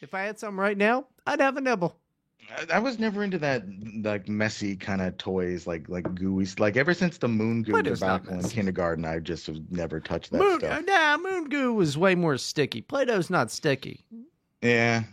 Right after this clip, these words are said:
Speaker 2: Moon Goo, it, that was, like, my first, like, you know, don't trust authority moment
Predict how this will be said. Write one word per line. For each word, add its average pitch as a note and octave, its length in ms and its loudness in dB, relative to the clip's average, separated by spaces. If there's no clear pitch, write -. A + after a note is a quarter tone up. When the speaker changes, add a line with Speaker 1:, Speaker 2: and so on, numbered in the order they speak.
Speaker 2:
Moon G3 320 6
Goo, C#3 320 4
it, A2 220 -4
that C#3+ 160 2
was, E3+ 160 -2
like, A2+ 120 0
my G2+ 200 -2
first, G#2 480 -2
like, F2+ 360 -4
you F2 140 -8
know, E2+ 240 -4
don't F#2+ 180 -2
trust F2+ 300 0
authority E2+ 460 -2
moment D#2 400 -4